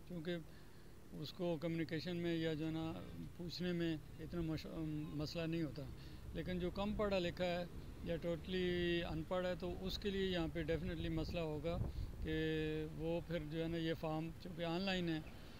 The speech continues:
तो वो ख़ुद से ये, अ, प्रोसेस नहीं कर सकेगा। उसके, उसको फिर इसके सर्विस के लिए एक एजेंट जो है ना, वो हायर करना पड़ता है।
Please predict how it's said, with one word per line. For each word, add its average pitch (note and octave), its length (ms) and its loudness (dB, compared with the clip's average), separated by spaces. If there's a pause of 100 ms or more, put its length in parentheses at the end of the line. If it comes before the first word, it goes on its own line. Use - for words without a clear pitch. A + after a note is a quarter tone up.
(240)
तो F3 60 -2 (1000)
वो E3 200 2
ख़ुद F3+ 200 0
से F3+ 220 4
ये, E3 240 2
अ, F#3 60 -6 (180)
प्रोसेस E3 640 0
नहीं F3 140 0
कर D#3 100 0
सकेगा। C3+ 500 -4 (440)
उसके, F3+ 360 2
उसको G3+ 460 0
फिर G3 220 0
इसके F#3 800 0
सर्विस F3 360 0
के F3+ 120 0
लिए E3+ 180 4
एक D#3 100 -4
एजेंट E3 400 0
जो E3 100 0
है D#3+ 60 4
ना, E3 100 4
वो D#3 440 0
हायर E3 240 0
करना D#3+ 280 0
पड़ता D3+ 300 -2
है। D3+ 120 0